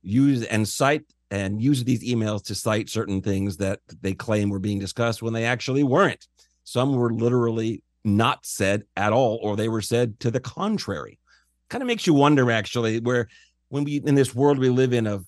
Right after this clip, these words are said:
fact checking and what's a fact and what's not, where if you see an article written and there's a source, how many people actually click over to check the source?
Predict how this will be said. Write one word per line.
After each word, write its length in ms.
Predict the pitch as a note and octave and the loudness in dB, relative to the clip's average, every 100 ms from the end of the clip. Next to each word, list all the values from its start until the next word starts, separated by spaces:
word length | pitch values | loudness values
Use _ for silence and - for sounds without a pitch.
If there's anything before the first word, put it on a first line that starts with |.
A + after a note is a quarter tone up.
| - | -4
fact 320 | A#2+ A#2+ - | -4 -4 -6
checking 440 | - G#2+ - G2+ | -4 -2 -2 -4
and 120 | G2 | -2
what's 180 | G2+ A2 | -4 -6
a 100 | G2 | -6
fact 400 | F2+ A2+ G#2 G2 | -4 -2 -2 -2
and 140 | G2 F#2 | -6 -4
what's 300 | G#2 G2 - | -4 -6 -6
not, 400 | F#2+ G2 F#2 - _ _ _ - | -2 -2 -2 -6 _ _ _ -6
where 240 | A#2 A#2 | 0 0
if 300 | - B2+ A#2+ | 0 -4 -6
you 100 | D3+ | -6
see 340 | B2+ - G#3 A#3 | -6 -8 -6 -4
an 120 | C3+ | -2
article 500 | A2 A#2+ A#2 - G2+ | 0 0 0 -2 -4
written 520 | G2 G#2+ - D#2 D#2+ _ _ _ - | -2 -4 -4 -12 -12 _ _ _ -4
and 400 | A2+ G#2+ G#2 - | 0 0 0 -4
there's 320 | - B2 A#2+ - _ | 0 2 2 -2 _
a 60 | A#2 | -6
source, 720 | - - G#3 A#2+ - - - _ _ _ _ _ _ | -4 0 2 2 -2 -12 -16 _ _ _ _ _ _
how 60 | G3+ | -8
many 180 | D4+ D4 | -6 -6
people 280 | - F#3+ C#3+ | -4 -2 0
actually 340 | C3+ - G#2+ | 0 -2 -6
click 280 | - C3 A#2 | -4 -2 -2
over 400 | - A2+ G#2 G2 | 2 2 2 -2
to 160 | F2+ G2+ | -6 -8
check 300 | - - G#2 _ | -4 -2 -2 _
the 80 | D#2+ | -14
source? 640 | - D#2 C2 - - - | -12 -12 -12 -14 -16 -18